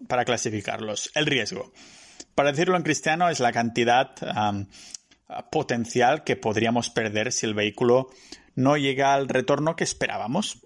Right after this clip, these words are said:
O, como vimos en los otros tipos de activos que existen, el riesgo está directamente ligado a la volatilidad. Es decir, que si un activo como, por ejemplo, una criptomoneda, que es lo más fácil para poner un ejemplo de volatilidad,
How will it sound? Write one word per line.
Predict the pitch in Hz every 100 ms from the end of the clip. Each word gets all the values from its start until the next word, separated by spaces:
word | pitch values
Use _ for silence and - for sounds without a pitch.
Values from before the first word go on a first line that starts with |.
| -
O, | 170 135 131 131
como | 120 117
vimos | 123 135 147 139
en | 135
los | 123
otros | 127 127
tipos | 139 127 123
de | 123
activos | - 127 -
que | 120
existen, | - 175 - 208
el | 117
riesgo | 107 127 135
está | 135 117
directamente | 120 - 120 120 147 156 165 - - -
ligado | 120 113 110 113 135 - -
a | 104
la | 101
volatilidad. | 98 101 95 - 101 101 95 - _ _ _ -
Es | -
decir, | 110 117
que | 113
si | 113
un | 123
activo | 120 135 123
como, | 120 113
por | 117
ejemplo, | 117 123 110
una | 107
criptomoneda, | 110 120 120 110 117 101
que | -
es | -
lo | -
más | 113 -
fácil | - - 107
para | 113 107
poner | - 120
un | 123
ejemplo | 123 131 120 131
de | -
volatilidad, | - 131 131 139 120